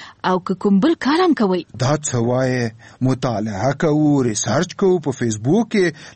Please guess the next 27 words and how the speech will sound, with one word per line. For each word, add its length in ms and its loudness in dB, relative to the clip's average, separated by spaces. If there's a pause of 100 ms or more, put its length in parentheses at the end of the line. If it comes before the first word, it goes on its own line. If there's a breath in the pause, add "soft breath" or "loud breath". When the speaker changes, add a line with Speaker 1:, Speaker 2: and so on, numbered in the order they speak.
Speaker 2:
لګیا 460 0
یو، 100 2
مفید 480 0
کومنټونه 560 2
لیکو 380 2 (280 loud breath)
او 100 -2
د 100 -2
نورو 400 2
مفید 340 0
کومنټونه 520 2 (240 loud breath)
شیر 440 0
کوو. 380 4 (360)
هر 200 0 (100)
هغه 200 -2
شی 200 0
چې 160 -2
د 40 2
هیواد 520 2
او 100 0
د 100 -2
خلکو 360 -2
په 120 -2
ګټه 400 -2
وي، 160 4 (340 loud breath)
لایک 380 -2
کوو 240 4
یې. 160 0